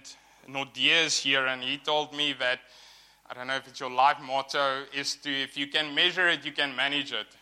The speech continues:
It's not your life motto, but your work motto type of thing, right? Um, and it just according to that, if I measured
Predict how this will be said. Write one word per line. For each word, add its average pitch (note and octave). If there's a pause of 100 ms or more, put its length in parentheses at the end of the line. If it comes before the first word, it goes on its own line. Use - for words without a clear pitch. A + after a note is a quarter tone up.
It's -
not D#3+
your D#3
life D3+
motto, D#3
but C#3+
your C#3+
work C#3
motto C3+
type B2
of A#2+
thing, A#2+
right? C3+ (1080)
Um, D#3+ (160)
and F3 (140)
it F#3
just G#3
according G3+
to G3
that, F3
if F3
I E3
measured F3